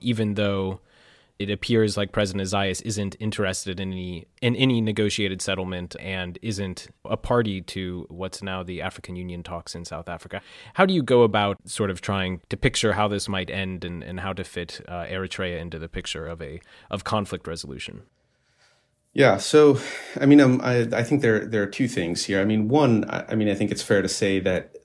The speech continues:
Speaker 2: that Eritrea's withdrawal, disengagement from the conflict in Ethiopia and Tigray is really quite fundamental,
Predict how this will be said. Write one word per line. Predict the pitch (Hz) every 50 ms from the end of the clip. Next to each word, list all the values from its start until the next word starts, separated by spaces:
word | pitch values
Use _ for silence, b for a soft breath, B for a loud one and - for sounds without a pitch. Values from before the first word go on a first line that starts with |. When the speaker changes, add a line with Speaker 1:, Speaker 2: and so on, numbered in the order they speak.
| - -
Speaker 2:
that | 104 95 90 - -
Eritrea's | 101 104 104 104 104 - - 98 95 - -
withdrawal, | 107 - - - 107 98 101 95 92 90
disengagement | 90 - - - - 98 90 95 92 92 95 92 - 107 90 76 -
from | - - 95 90
the | 90
conflict | - - 87 85 90 - - 90 - -
in | - -
Ethiopia | 90 - - 92 85 82 - - - 73
and | - -
Tigray | 101 85 85 85 85 85 85
is | 85 87
really | 98 98 90 87
quite | - - 92 87 -
fundamental, | - - 90 90 95 92 85 90 98 95 - - 92 85 - -